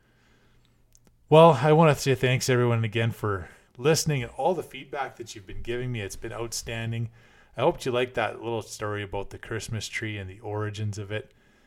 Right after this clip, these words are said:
and, uh, how Saint Boniface came through and not only saved the life, life of a small child, but also saved the souls of thousands through this great miracle that God permitted him to do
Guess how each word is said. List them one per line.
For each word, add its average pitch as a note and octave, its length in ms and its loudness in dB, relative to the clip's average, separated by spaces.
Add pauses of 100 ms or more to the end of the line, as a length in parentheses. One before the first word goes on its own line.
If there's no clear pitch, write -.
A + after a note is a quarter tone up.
(260)
and, G#2 440 -4
uh, G2 200 -2
how B2 160 0
Saint A2 280 -4
Boniface G#2 680 -6 (420)
came D3 300 2
through A#2+ 540 0 (120)
and G2 440 -8
not B2+ 160 0
only D3 160 0
saved A#2 320 -6
the G#2 60 -4
life, G2 500 -6 (240)
life G#2+ 200 -8
of F#2+ 160 -14
a F#2+ 240 -10
small G2 320 -8
child, G2 400 -6
but G2 120 -8
also A2 300 -6
saved G#2+ 280 -8
the G2+ 80 -10
souls G2+ 460 -10
of G2 80 -12
thousands G2 640 -8
through G2+ 160 -12
this F#2+ 260 -10 (440)
great A#2 200 -4
miracle G#2+ 460 -6
that F#2 240 -10
God G2 320 -6 (380)
permitted G#2 420 -4
him G2+ 320 -8
to - 140 -14
do G2+ 420 -10